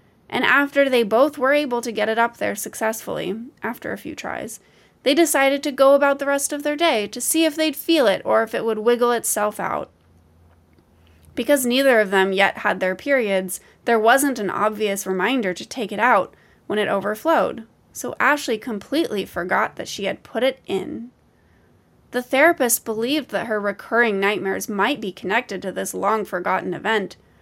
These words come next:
suggesting that the tampon might still be inside of her body. Ashley's fear grew as she considered the possibility and the always cautioned toxic shock syndrome,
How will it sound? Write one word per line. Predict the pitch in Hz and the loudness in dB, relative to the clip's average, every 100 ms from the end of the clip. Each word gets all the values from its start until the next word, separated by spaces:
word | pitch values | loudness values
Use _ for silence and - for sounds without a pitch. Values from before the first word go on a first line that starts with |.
| _ _ - | _ _ -10
suggesting | - 247 247 294 - 277 | -6 -2 0 0 0 -2
that | 262 254 | -4 -4
the | 269 | -4
tampon | 294 339 349 240 233 - - - | 0 0 2 0 0 -6 -14 -12
might | 240 294 330 | -2 0 0
still | - 294 294 | 0 2 2
be | 254 277 | 0 -2
inside | 233 220 247 247 | -2 0 2 2
of | 240 | -2
her | 247 | -2
body. | 208 240 202 - - - _ _ _ _ _ _ | 0 -2 -2 -6 -10 -14 _ _ _ _ _ _
Ashley's | - 277 - 254 - | -2 -2 -2 -4 -4
fear | 262 247 | 2 2
grew | 214 202 233 220 196 | 2 2 4 4 2
as | 196 | -4
she | 220 | -6
considered | 214 214 - 240 226 | -6 -4 -2 -2 -2
the | 196 | -4
possibility | - 208 214 196 202 202 185 175 - | -2 -2 -2 -4 -4 -2 -4 -6 -6
and | 214 220 | -4 -2
the | 240 | 0
always | - 208 240 208 | 4 4 4 0
cautioned | - - 208 - 170 170 - | -6 -4 -4 -2 -4 -4 -8
toxic | - 226 - - | -2 -2 -2 -10
shock | - - - | -4 -4 -4
syndrome, | - 160 185 120 185 226 | -8 -10 -8 -10 -10 -12